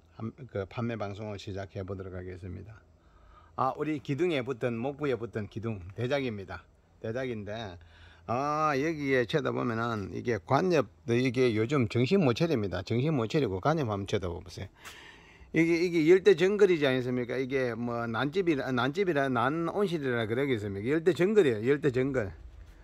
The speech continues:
야, 쳐다보면은, 음, 여기도, 어,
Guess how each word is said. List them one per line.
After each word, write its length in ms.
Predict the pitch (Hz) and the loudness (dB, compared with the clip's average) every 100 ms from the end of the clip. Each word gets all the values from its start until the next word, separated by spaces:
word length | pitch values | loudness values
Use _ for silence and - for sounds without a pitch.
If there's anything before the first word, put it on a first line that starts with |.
| - - - | -20 -16 -4
야, 240 | 123 131 120 | -4 -4 0
쳐다보면은, 960 | 175 165 143 151 123 123 127 104 98 92 - - - | 4 4 4 2 2 2 0 -2 -6 -12 -18 -18 -8
음, 320 | 113 107 113 | -8 -6 -4
여기도, 400 | 147 135 107 104 - 131 | -4 -4 -6 -10 -12 -10
어, 360 | 117 107 101 | -8 -8 -12